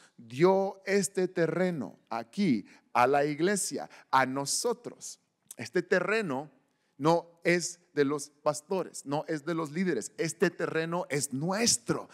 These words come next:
que Dios nos dio a nosotros. Y los pastores y los líderes son mayordomos, pero Dios dio este terreno a nosotros.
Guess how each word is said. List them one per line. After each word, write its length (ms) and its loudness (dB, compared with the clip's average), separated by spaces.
que 140 2
Dios 480 4
nos 220 -2
dio 240 2
a 20 2
nosotros. 720 -2
Y 140 2
los 240 2
pastores 840 0
y 40 -4
los 180 -2
líderes 320 -2
son 200 -6
mayordomos, 760 -4
pero 300 -6
Dios 400 6
dio 580 4
este 320 2
terreno 540 0
a 80 -4
nosotros. 840 -2